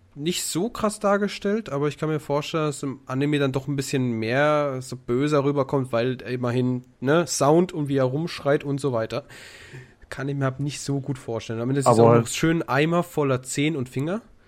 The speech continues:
Speaker 2: Ja, das ist
Speaker 1: Abgetrennte,
Speaker 2: aber
Speaker 1: also,
Speaker 2: nur
Speaker 1: ja.
Speaker 2: Wie gesagt, das Staffelfinale von Platzi ist ja auch, äh, ab sechzehn unzensiert, also.
Speaker 1: Okay.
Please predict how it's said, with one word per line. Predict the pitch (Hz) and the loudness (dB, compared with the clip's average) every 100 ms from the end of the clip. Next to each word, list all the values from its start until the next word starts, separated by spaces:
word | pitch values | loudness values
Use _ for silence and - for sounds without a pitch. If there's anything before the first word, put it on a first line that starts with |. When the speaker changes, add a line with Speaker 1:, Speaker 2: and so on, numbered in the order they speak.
| _ _ _ _ _ _ - - 104 | _ _ _ _ _ _ -20 -14 -4
Speaker 2:
Ja, | 95 | 2
das | 98 | 2
ist | |
Speaker 1:
Abgetrennte, | 101 101 - 165 165 110 | 2 0 -2 -2 2 2
Speaker 2:
aber | 110 | 4
Speaker 1:
also, | 107 | 0
Speaker 2:
nur | 107 104 147 - _ _ _ - - | -2 -8 -12 -16 _ _ _ -20 -16
Speaker 1:
ja. | 127 127 - | -16 -16 0
Speaker 2:
Wie | 120 | 4
gesagt, | 117 123 - | 6 4 0
das | 120 110 | 0 2
Staffelfinale | - 120 135 139 131 127 135 | 2 2 -2 2 4 4 4
von | - 123 120 | 4 2 2
Platzi | - 123 117 110 139 135 | 0 2 2 2 2 2
ist | 127 - | 2 4
ja | 117 | 6
auch, | 135 - - | 6 4 2
äh, | |
ab | 113 107 - - | 4 6 4 4
sechzehn | 117 - - 120 | 2 2 -6 -4
unzensiert, | 117 117 113 120 113 113 113 | -2 -2 0 0 2 0 2
also. | 107 104 101 101 - _ _ _ _ _ - | -2 0 -4 -6 -16 _ _ _ _ _ -14
Speaker 1:
Okay. | 123 135 120 | -8 -4 -4